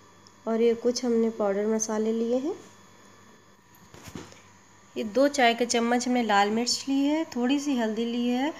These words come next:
और आधा चाय का चम्मच गरम मसाला, शाह ज़ीरा लिया है, च-, आधा चाय का चम्मच और एक बड़ा चम्मच हमने नमक लिया है, या टेबल स्पून कह सकते हैं।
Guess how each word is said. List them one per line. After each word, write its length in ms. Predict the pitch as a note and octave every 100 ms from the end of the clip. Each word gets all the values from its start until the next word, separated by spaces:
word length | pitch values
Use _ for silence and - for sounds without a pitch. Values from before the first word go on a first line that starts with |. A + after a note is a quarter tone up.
| - - - -
और 320 | B3+ C4+ C#4+ -
आधा 240 | G#3+ A3+ C4+
चाय 220 | C4 A3+
का 100 | A3+
चम्मच 320 | A3+ A3+ A3+
गरम 280 | G#3+ G#3+ A#3 C4
मसाला, 460 | C4+ C#4 C#4 D4
शाह 320 | D4 - G#3+ G#3+
ज़ीरा 300 | G#3 A3+ B3+
लिया 200 | C4 C4
है, 180 | C4+
च-, 120 | C#4 -
आधा 340 | - A3 B3
चाय 200 | B3 B3+
का 120 | B3+
चम्मच 420 | B3+ C4 C4 F4 - - - - - -
और 160 | - -
एक 460 | - - C#4+ C#4+ - - - -
बड़ा 220 | A3 A#3+ B3+
चम्मच 440 | B3+ A3+ A3+ -
हमने 180 | A3 A#3
नमक 380 | D4 A3 G3 F#3
लिया 180 | F#3 F#3+
है, 240 | F#3+ F#3+ - - -
या 80 | G#3
टेबल 340 | G3 G#3 G3+ A3
स्पून 320 | - - G#3+
कह 140 | G#3
सकते 340 | A3 A3 - B3
हैं। 160 | C#4